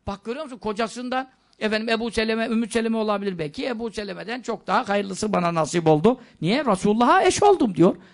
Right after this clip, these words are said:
Sallallahu aleyhi ve sellem. Bunlar denenmiş şeyler mesela. Ama başına o bela geldiği anda bu nasip olma meselesi. Yoksa o, uu falan, ondan sonra beş on dakika geçti.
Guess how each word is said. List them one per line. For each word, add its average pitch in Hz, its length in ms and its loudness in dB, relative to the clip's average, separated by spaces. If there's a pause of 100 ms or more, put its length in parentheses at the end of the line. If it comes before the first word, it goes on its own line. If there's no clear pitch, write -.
(120)
Sallallahu 185 460 -4
aleyhi 151 140 -8
ve - 40 -20
sellem. 135 220 -20 (340)
Bunlar 277 320 2
denenmiş 269 520 4
şeyler 147 340 -2
mesela. - 340 -16 (360)
Ama 269 260 4
başına 302 420 0
o 339 240 0
bela 330 260 4
geldiği 277 540 2
anda 302 300 2
bu 269 120 -2
nasip 247 300 2
olma 226 220 6
meselesi. 170 480 -2
Yoksa 320 480 0 (360)
o, 330 360 4
uu 330 360 -2
falan, 311 280 0
ondan 330 240 -2
sonra 311 340 -4
beş 302 180 -4
on 302 160 -6
dakika 254 260 -6
geçti. 240 440 -6